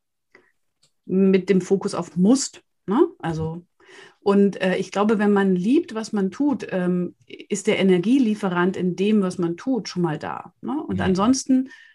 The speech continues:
Speaker 1: äh, klar, ich habe zwei Kinder und ich liebe diese Kinder über alles und wir machen einfach wahnsinnig viel zusammen.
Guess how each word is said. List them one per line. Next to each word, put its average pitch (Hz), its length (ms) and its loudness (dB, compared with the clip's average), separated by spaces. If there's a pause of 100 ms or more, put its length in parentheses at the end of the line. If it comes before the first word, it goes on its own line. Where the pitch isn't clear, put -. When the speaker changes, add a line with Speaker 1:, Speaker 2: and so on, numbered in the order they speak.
(140)
Speaker 1:
äh, 190 140 0
klar, 147 260 -6
ich 143 80 -12
habe 151 120 -10
zwei - 180 -12
Kinder 160 480 -4
und 156 200 -8
ich 160 160 -6
liebe 175 320 2
diese - 280 -8
Kinder 170 320 -2
über 160 200 -2
alles 170 320 -4
und 170 200 -4
wir 170 80 -2
machen 170 260 -2
einfach 160 280 -6
wahnsinnig 175 520 0
viel 202 220 -6
zusammen. 170 500 -4